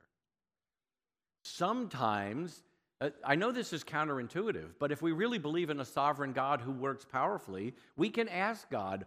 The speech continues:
"When do I step on the gas pedal and really push this forward? And when do I just kind of let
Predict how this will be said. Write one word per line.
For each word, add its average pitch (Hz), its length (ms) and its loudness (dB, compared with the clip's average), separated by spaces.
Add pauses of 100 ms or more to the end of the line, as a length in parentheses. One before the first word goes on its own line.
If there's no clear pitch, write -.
(100)
"When 131 140 -2
do 185 100 0
I 175 80 4
step 147 320 -2
on 123 160 -2
the 107 120 -4
gas 139 260 -4
pedal 92 320 -8
and 95 100 -8
really 117 220 -2
push 113 240 -8
this 92 180 -14
forward? 113 420 -4 (200)
And 107 160 -2
when 151 140 -2
do 156 120 0
I 113 120 2
just 110 340 -8
kind 110 220 -8
of 95 120 -12
let 107 160 -4